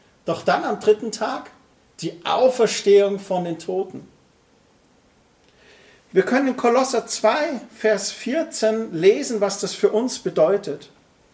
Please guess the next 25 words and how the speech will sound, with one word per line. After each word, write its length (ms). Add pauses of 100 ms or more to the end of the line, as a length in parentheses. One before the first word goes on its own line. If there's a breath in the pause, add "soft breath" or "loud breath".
(540 loud breath)
Da 100
steht, 340
„Gott 280
hat 160
den 100
Schuldschein, 760
der 160
uns 200
mit 160
seinen 240
Forderungen 720
so 120
schwer 540
belastete, 840 (380 loud breath)
eingelöst 920
und 220
auf 340
ewig 560 (200 loud breath)
vernichtet, 1040 (300 loud breath)
indem 500
er 140
ihn 240
ans 340
Kreuz 520
nagelte.“ 580